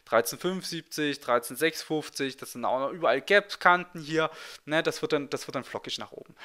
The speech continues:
Aber geht er tief, geht er lang, drückt er lange rote Kerzen zum Montag oder startet er vielleicht so verkrüppelt rein halt, ne? Kleine Eröffnung, dann vielleicht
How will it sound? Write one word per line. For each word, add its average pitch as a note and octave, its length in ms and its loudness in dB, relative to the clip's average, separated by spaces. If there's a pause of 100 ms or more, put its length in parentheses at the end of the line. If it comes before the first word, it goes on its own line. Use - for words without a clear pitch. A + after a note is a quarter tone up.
(260)
Aber A#2+ 180 -4
geht - 220 -14
er G#2 120 -8
tief, - 520 -8
geht C#3 160 -2
er A2+ 80 2
lang, F#3 380 2
drückt - 240 -8
er A#2 80 -4
lange A3+ 360 10
rote D#3+ 300 -2
Kerzen C4 400 6
zum G3 180 -6
Montag D3 460 -4 (320)
oder C#3+ 180 0
startet F3+ 360 6
er F3 60 4
vielleicht D3+ 440 2
so B2+ 500 -2
verkrüppelt F#3+ 680 2
rein A3 360 4
halt, D3 220 -2
ne? F#3+ 180 -4
Kleine E3+ 440 -2
Eröffnung, G3+ 760 -2 (420)
dann D#3+ 120 -6
vielleicht E3 320 -4